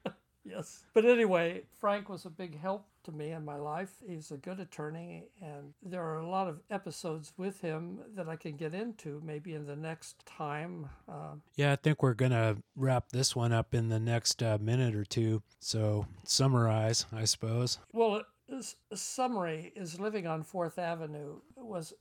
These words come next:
Speaker 1: a, quite a nice thing for me because I got to know a lot of people and go to these venues on Fourth Avenue that were really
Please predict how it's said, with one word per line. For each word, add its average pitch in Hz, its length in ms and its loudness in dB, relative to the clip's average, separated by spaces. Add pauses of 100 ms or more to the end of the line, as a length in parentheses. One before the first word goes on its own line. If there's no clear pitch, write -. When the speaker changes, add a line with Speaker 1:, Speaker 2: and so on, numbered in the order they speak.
(140)
Speaker 1:
a, 180 80 -8 (140)
quite 214 320 4
a 214 140 -6 (340)
nice 185 680 -4 (120)
thing 180 300 -4
for 147 200 -8
me 147 220 -12 (240)
because 170 460 -6 (200)
I 190 140 0
got 185 220 -4
to 180 100 -8
know 160 160 -2
a 160 120 -2
lot 156 100 -2
of 143 160 -10
people 160 500 -6 (480)
and 160 200 -4
go 214 180 0
to 214 100 -4
these 156 240 -6
venues 160 720 -6
on 151 200 -8 (120)
Fourth 170 300 -6
Avenue 170 320 -6
that 196 180 -6
were 196 160 -4
really 220 640 -6